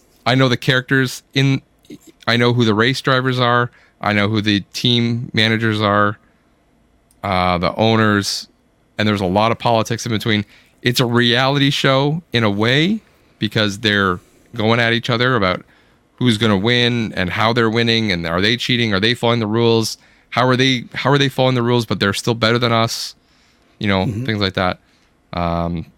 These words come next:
Speaker 1: contract negotiations between teams and drivers and, you know, teams stealing drivers from other teams. So it's, it's all very interesting. And then the racing is good.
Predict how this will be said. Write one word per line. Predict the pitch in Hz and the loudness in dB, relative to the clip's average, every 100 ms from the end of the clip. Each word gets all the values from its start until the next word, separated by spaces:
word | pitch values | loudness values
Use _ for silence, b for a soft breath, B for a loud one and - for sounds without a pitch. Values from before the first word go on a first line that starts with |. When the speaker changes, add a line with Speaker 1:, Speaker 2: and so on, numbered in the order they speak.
| - _ _ - | -20 _ _ -14
Speaker 1:
contract | - 135 139 143 131 | -2 0 0 0 -2
negotiations | 123 123 120 123 117 - 110 | 0 0 0 0 -2 -4 -6
between | 110 - 101 | -6 -2 -2
teams | 92 120 117 117 | -2 0 0 0
and | 104 92 | -2 0
drivers | 113 107 107 107 104 104 98 | 0 2 0 0 2 0 -2
and, | 87 90 b b b b b _ | -4 -4 b b b b b _
you | - | -4
know, | 104 90 | -2 -2
teams | - 135 123 117 | -2 0 0 0
stealing | - 127 123 117 | -2 -2 0 2
drivers | 107 107 107 | 2 2 -2
from | - 104 | -2 -2
other | 113 | 0
teams. | 123 131 120 117 113 107 - - b b b b b b _ _ _ - | 0 0 2 2 0 -2 -4 -8 b b b b b b _ _ _ -16
So | - 95 85 76 - - | -6 -2 0 -2 -6 -4
it's, | 139 151 - - | -2 -2 -6 -6
it's | 117 - - | -6 -6 -6
all | 139 143 139 | -2 0 0
very | 123 117 107 | 0 0 0
interesting. | 110 107 104 | -4 -4 -4
And | 110 | 0
then | 135 | 0
the | 120 | 2
racing | 139 180 120 104 | 2 0 -2 -2
is | 101 | -2
good. | 127 101 | -2 -2